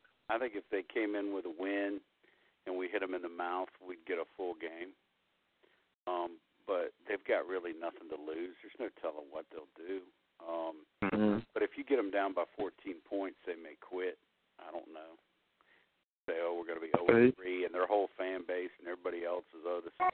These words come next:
Speaker 1: terrible, this is terrible." But if they were one and one coming in, or whatever, what are they, one and one or oh and two? I can't remember.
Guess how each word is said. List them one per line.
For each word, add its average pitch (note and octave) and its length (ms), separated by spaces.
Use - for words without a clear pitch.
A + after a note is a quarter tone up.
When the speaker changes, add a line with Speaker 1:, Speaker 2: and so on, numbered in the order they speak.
Speaker 1:
terrible, F2 320
this D#2+ 240
is - 80
terrible." E2+ 400
But F#2+ 100
if - 100
they A#2+ 140
were G2 160
one F#2+ 240
and F2+ 160
one F#2 480
coming E2+ 240
in, E2 240
or - 80
whatever, F2 480
what A#2 100
are G2 160
they, E2 80
one A2+ 160
and A2 140
one A2+ 180
or F#2+ 120
oh F#2+ 160
and E2+ 160
two? E2 260
I E2+ 140
can't D#2 180
remember. D#2 300